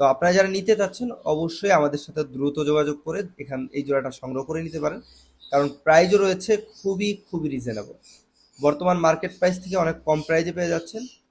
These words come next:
আর প্রাইস চাওয়া হচ্ছে মাত্র ছয় হাজার টাকা, only ছয় হাজার টাকা এই পেয়ারটা আপনারা আমাদের সেটআপ থেকে সংগ্রহ করতে পারবেন। সুপ্রিয় দর্শক, চলে আসলাম আরও একটা জোড়া পাখির সেটআপে। আর এই মুহূর্তে যে পাখিটা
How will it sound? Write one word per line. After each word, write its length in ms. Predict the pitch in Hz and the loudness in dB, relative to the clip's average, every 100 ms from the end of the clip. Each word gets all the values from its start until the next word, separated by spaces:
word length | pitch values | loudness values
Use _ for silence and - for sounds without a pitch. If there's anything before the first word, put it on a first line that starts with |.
| 139 | -6
আর 80 | 123 117 | -6 -2
প্রাইস 220 | 143 160 160 | 2 2 2
চাওয়া 160 | 175 175 | 0 0
হচ্ছে 200 | 175 - - - - - - _ 127 | 0 -6 -8 -12 -20 -20 -20 _ 0
মাত্র 480 | 143 160 180 - 196 214 214 - | 4 4 4 -2 4 4 4 0
ছয় 220 | 147 147 | 0 2
হাজার 200 | 139 127 - | 0 -2 -6
টাকা, 180 | 110 - - _ _ - | -14 -16 -20 _ _ 0
only 340 | 185 214 214 208 | 2 2 0 2
ছয় 140 | 175 156 | 4 4
হাজার 160 | 143 147 | 2 -2
টাকা 120 | 147 147 | 0 0
এই 60 | 143 | 2
পেয়ারটা 240 | 131 131 123 | -2 -2 -4
আপনারা 200 | 120 120 | -2 -2
আমাদের 180 | 117 120 | -4 -8
সেটআপ 200 | 127 120 - | -8 -10 -8
থেকে 140 | 147 226 - _ _ - - | -12 -12 -18 _ _ -18 -2
সংগ্রহ 260 | 147 135 123 113 | 0 0 -2 -6
করতে 160 | - - | -12 -16
পারবেন। 240 | - - - _ _ _ _ _ _ | -18 -20 -20 _ _ _ _ _ _
সুপ্রিয় 260 | 190 185 220 | 0 6 8
দর্শক, 200 | 220 233 240 | 8 4 2
চলে 120 | 196 196 | 6 6
আসলাম 200 | 202 196 - | 4 -2 2
আরও 120 | 156 160 | 4 4
একটা 140 | 165 185 | 2 -2
জোড়া 140 | 185 180 | 0 0
পাখির 200 | 170 170 | -2 -6
সেটআপে। 260 | 190 185 226 - _ - 127 | -4 -4 -4 -10 _ -2 0
আর 80 | 123 - 175 | 0 -2 -2
এই 80 | 202 | 0
মুহূর্তে 280 | 214 226 233 220 | 0 0 0 0
যে 60 | 214 | 2
পাখিটা 240 | 151 165 | 0 -2